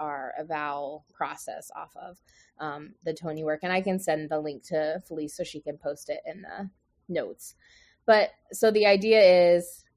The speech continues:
we wanna see these kids with other peers to determine, you know, how they interact. And so every week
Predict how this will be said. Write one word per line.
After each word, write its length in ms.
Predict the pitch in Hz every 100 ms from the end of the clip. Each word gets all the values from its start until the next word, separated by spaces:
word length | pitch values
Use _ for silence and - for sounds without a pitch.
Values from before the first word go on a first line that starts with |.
| _ _
we 180 | 185 196
wanna 280 | 180 190 220
see 180 | 233 185
these 240 | 170 165
kids 460 | - 180 165 165 170
with 240 | 156 165
other 220 | 160 156 147
peers 600 | - 277 240 359 - -
to 80 | 175
determine, 640 | 165 165 175 165 160 165 170
you 80 | 180
know, 100 | 160
how 240 | 165 165
they 300 | 156 151 156
interact. 520 | 156 151 160 196 _ _ _ _ _
And 160 | 185 180
so 120 | 185
every 320 | - 190 202
week 360 | 196 190 185